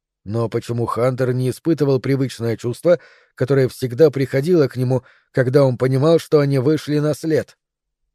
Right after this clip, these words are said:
Хантер перестал перебирать фотографии и затаил дыхание. Он прилип взглядом к верхнему изображению. Он изучал лицо этого человека в поисках черточек,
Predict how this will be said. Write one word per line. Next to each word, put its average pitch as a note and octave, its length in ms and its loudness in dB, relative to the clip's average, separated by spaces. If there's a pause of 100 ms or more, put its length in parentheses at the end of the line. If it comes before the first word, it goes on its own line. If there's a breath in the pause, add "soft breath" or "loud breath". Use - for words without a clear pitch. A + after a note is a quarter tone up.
Хантер C3+ 420 0
перестал C#3 460 0
перебирать C3 420 0
фотографии C#3 600 0 (440 soft breath)
и A2 100 -2
затаил C3+ 460 2
дыхание. G#2 640 -4 (560)
Он C3+ 200 -4
прилип C3+ 340 0
взглядом C3+ 600 0
к - 80 -12
верхнему C#3+ 560 -2
изображению. A#2 800 -2 (680)
Он B2+ 260 0
изучал C#3+ 400 4
лицо C#3+ 400 2
этого B2+ 300 0
человека C#3+ 600 0
в - 80 -20
поисках C3+ 520 2
черточек, C3 600 -4